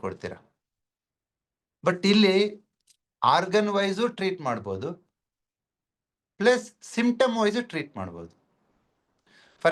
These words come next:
example, ಆ, ಅಕ್ಯುಪಂಕ್ಚರ್ ಅಲ್ಲಿ, ಅಕ್ಯುಪ್ರೆಷರ್ ಸಿಸ್ಟಮ್ ಅಲ್ಲಿ ಯಾರಿಗಾರು ಐ ಬಿ ಪಿ ಆಗಿದೆ ಅನ್ಕೊಳ್ಳಿ, ಐ ಬಿ ಪಿಗೆ ಅಂತ ಅಕ್ಯುಪಂಕ್ಚರ್ ಪಾಯಿಂಟ್ ಇಲ್ಲ. But ನಾವೇನ್ ಮಾಡ್ತೀವಿ, normally eighty percent of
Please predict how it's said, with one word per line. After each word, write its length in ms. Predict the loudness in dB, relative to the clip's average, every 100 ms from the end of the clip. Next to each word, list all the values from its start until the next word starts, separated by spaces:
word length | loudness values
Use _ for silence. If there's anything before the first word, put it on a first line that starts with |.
| 2
example, 500 | 2 0 2 2 2 -2 -8 0
ಆ, 40 | 2 2 0 -4
ಅಕ್ಯುಪಂಕ್ಚರ್ 640 | -2 -2 -2 -2 -2 0 -2
ಅಲ್ಲಿ, 180 | -4 -8 -10
ಅಕ್ಯುಪ್ರೆಷರ್ 520 | -8 -6 -2 -2 -4 -6
ಸಿಸ್ಟಮ್ 320 | -14 -8 -6 -6
ಅಲ್ಲಿ 160 | -10 -14 _ -20 _ 0
ಯಾರಿಗಾರು 440 | 2 0 0 -2 -2 0
ಐ 20 | 0 0
ಬಿ 80 | -4 0
ಪಿ 80 | 0
ಆಗಿದೆ 260 | 0 -2 -6
ಅನ್ಕೊಳ್ಳಿ, 340 | -8 -12 -16 -16 _ _ _ _ 0 2
ಐ 40 | 2 4
ಬಿ 120 | 2 2
ಪಿಗೆ 280 | -2 2 2 2
ಅಂತ 180 | -2 0 0 0 -4 -10
ಅಕ್ಯುಪಂಕ್ಚರ್ 520 | -8 -4 -4 -2 -4 0
ಪಾಯಿಂಟ್ 260 | 0 0 -6 -12
ಇಲ್ಲ. 80 | -12 -16 _ _ _ _ _ _ _ -6
But 100 | -2 0
ನಾವೇನ್ 260 | 2 2 0
ಮಾಡ್ತೀವಿ, 400 | 0 -2 -2 -2 -4 _ _ _ 0
normally 440 | 2 0 -2 -2 -4
eighty 260 | -6 -4 -4 -2
percent 340 | -6 -4 -4 -2
of 60 | -2